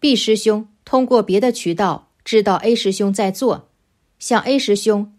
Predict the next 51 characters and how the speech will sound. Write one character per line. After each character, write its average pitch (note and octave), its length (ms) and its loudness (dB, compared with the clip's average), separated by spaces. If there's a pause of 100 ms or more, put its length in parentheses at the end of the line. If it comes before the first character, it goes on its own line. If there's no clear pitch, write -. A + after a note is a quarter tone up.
咨 C#4 180 -4
询 A#3+ 180 0
了 F#3+ 220 0
解。 F#3+ 340 -6 (540)
B A3+ 160 0
师 G3+ 180 0
兄 G3+ 440 -2
如 F#3 180 0
果 G#3+ 120 0
要 F3 200 -2
做， G3+ 400 -6 (500)
A A#3 140 2
师 A3 160 0
兄 G#3+ 300 0
会 A#3+ 160 0
同 G3+ 240 -2
时 F3+ 260 -4
在 G3 240 -2
自 A#3+ 200 -2
己 F#3+ 120 -6
的 E3+ 140 -4
账 A3 240 -2
户 F#3+ 140 -6
上， D#3 340 -6 (420)
公 A3 200 0
司 A#3 180 -2
给 F3 160 -2
他 F#3 200 -6
提 F#3+ 180 -6
成 A3+ 200 -2
钱， D#3 360 -6 (380)
请 F#3+ 240 0
问 F#3+ 300 0 (300)
这 D#4 160 0
样 G3+ 180 0
做， F3 380 -2 (300)
A A#3 140 4
师 A3+ 180 2
兄 A3 380 0 (120)
属 F#3 240 0
于 G#3 80 2
敛 A3 220 2
财 D#3 240 -6
吗？ A3+ 340 -2 (680)
答： C#3 380 -2 (480)
不 - 100 -2
要 C#4 160 4
去 F#3+ 180 -4
拉 F#3 180 0
佛 D#3 240 -4
友， D#3 280 -4